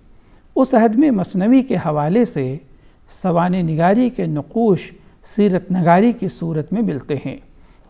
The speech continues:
उस दौर की बेशतर मसनवियाँ हज़रत मोहम्मद की सीरत पाक और बुज़ुर्गान दीन के अहवाल से मुताल्लिक़ हैं। इन मसनवियों में सीरत,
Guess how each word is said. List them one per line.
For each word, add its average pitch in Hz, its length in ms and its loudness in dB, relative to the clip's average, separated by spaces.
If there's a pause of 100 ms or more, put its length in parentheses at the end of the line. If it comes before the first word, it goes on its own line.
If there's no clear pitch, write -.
(140)
उस 233 200 -6
दौर 220 300 6
की 247 180 -4
बेशतर 202 580 0
मसनवियाँ 151 720 -4 (320)
हज़रत 196 380 0
मोहम्मद 226 420 0
की 208 160 -6
सीरत 170 420 -4 (120)
पाक 175 360 0 (300)
और 180 180 4
बुज़ुर्गान 170 800 0
दीन 208 260 0
के 180 140 -6
अहवाल 151 440 0
से 185 240 -8
मुताल्लिक़ 139 680 -6
हैं। - 180 -18 (800)
इन 226 140 2
मसनवियों 220 580 2
में 208 340 0 (260)
सीरत, 175 560 -2